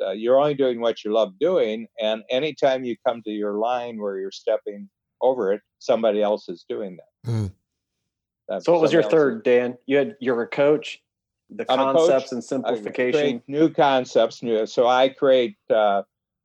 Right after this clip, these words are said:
Speaker 1: a brand new workshop. This is, I'm in my hundred twenty-first quarter, so I just completed thirty years. And every quarter, half of the new workshop is brand new material that I've created
Speaker 2: Oh.
Speaker 1: during that ninety days. And I'm really good at it. You know, I'm a,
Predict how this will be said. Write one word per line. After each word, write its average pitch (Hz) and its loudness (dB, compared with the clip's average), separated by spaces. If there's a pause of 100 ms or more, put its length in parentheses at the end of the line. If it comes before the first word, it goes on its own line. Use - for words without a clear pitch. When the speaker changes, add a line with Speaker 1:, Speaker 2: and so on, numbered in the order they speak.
(200)
Speaker 1:
a 104 0
brand 139 4
new 147 2
workshop. 110 2
This 107 -2
is, 107 -6
I'm 104 0
in 107 -2
my 104 0
hundred 113 -4 (100)
twenty-first 107 -4
quarter, 98 0
so - -4
I 90 -4
just - -12
completed 98 -6 (120)
thirty 98 -10
years. 107 -4
And 104 -6
every 123 0
quarter, 131 0 (260)
half 120 2
of 113 -6
the 104 -2
new 104 -4
workshop 101 -2
is 92 -12
brand 95 -4
new 95 -10
material 92 -6
that 90 -4
I've 85 -8 (100)
created 92 -4
Speaker 2:
Oh. 85 -4
Speaker 1:
during 90 -6
that 87 -10 (100)
ninety - -20
days. 98 -6 (360)
And 120 0
I'm 135 0
really 165 2
good 165 4
at 87 -2
it. 76 -10 (120)
You 101 -10
know, 95 -6
I'm 98 -4
a, 92 -8